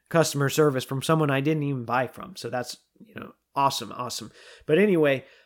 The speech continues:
um, fast forward a couple months later, I received it this week, and this thing is stunning in person.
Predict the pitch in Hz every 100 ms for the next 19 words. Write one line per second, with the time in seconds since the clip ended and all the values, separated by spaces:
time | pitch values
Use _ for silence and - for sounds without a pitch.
0 | - 139 135 127 - _ _ - 175 -
1 | 170 170 165 - 156 151 143 139 - 139
2 | 139 135 120 110 110 147 156 139 135 139
3 | - 123 127 113 - _ _ 127 131 151
4 | - 160 151 123 - - 143 143 123 117
5 | - 123 117 -